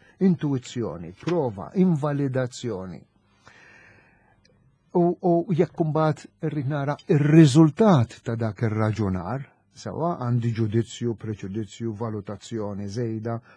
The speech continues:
nuqqas ta' valutazzjoni, esplorazzjoni, twemmin,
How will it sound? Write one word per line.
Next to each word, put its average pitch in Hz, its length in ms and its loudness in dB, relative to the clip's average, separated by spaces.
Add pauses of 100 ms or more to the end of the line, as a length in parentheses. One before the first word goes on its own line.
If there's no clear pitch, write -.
(140)
nuqqas 135 600 0
ta' 110 140 -8
valutazzjoni, 110 960 -8
esplorazzjoni, 110 1040 -6 (360)
twemmin, 110 680 -4